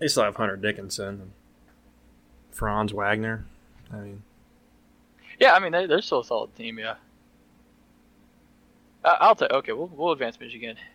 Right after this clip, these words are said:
Speaker 2: Uh, but keep an eye out, keep an eye out on that round of thirty-two game. Uh, the five and the four seed, we have Colorado versus Florida State. I'm a big, I'm a big Buffs guy. I actually like 'em to win this game. Uh,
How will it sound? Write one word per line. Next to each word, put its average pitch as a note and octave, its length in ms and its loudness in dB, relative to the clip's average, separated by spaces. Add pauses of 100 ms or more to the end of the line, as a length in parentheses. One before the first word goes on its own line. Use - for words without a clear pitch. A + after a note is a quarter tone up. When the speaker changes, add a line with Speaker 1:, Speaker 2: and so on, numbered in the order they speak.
(220)
Speaker 2:
Uh, A2 280 -4
but - 200 -14
keep A#3 160 -4
an A#3+ 60 0
eye F#3 160 8
out, E3 260 -2
keep - 160 -8
an B2+ 80 -12
eye B2+ 100 -6
out B2 160 -4
on A#2 80 -14
that A2 320 -8
round A#2 140 -14
of - 60 -20
thirty-two A2+ 340 -12
game. A#2 160 -10 (560)
Uh, B2+ 280 6 (160)
the C#3 120 -8
five E3+ 340 6
and G3 80 -4
the F#3 60 -4
four C3 320 -8
seed, E3+ 260 -6
we D3+ 80 -2
have A#2+ 220 -2
Colorado A2+ 600 -2
versus A2 300 -18
Florida A2+ 280 -8
State. C#3+ 340 0 (1160)
I'm D3 140 4
a C#3 60 -2
big, C#3+ 380 2
I'm C#3 100 2
a B2 80 2
big A#2+ 300 0
Buffs A#2 260 4
guy. A#2 360 4 (1160)
I A2 180 6
actually A2+ 380 2
like A2 180 2
'em A#2 120 -6
to G#2+ 40 -12
win A2+ 140 -6
this G#2+ 160 -10
game. G#2+ 340 0 (880)
Uh, G2+ 340 -6